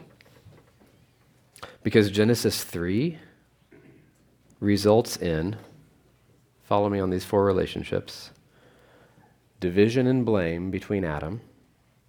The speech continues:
Any relationships that you have with other people experience brokenness ever? Genesis three resulted in pain in birth, hard work,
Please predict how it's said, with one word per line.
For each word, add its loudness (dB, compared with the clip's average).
Any 2
relationships 2
that -8
you -2
have 0
with -2
other 0
people -4
experience -4
brokenness -4
ever? -4
Genesis 0
three 0
resulted 0
in -4
pain -2
in -2
birth, -4
hard 2
work, -2